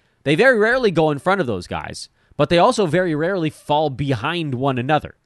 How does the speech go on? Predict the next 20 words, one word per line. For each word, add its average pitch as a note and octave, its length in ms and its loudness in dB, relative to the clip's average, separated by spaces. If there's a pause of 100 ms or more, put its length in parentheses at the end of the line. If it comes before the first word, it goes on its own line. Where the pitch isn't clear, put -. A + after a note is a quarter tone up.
(1000)
Meaning B2+ 340 -4
this C3+ 340 -4
is C3+ 120 -8
a B2+ 40 -8
five F#3 360 2
spot F2 400 -6 (340)
that G#2+ 240 0 (100)
is A#2 300 -4
clustered. - 640 -4 (3500)
So A3 160 2
is F#3+ 80 2
it G3+ 100 -2
fair C#4 160 8
for A3 140 0
us G3 160 -2
to E3 80 -6
say, C#3+ 480 -4 (1700)
and D#3+ 120 -8
kind F#3+ 180 0
of D3 80 -2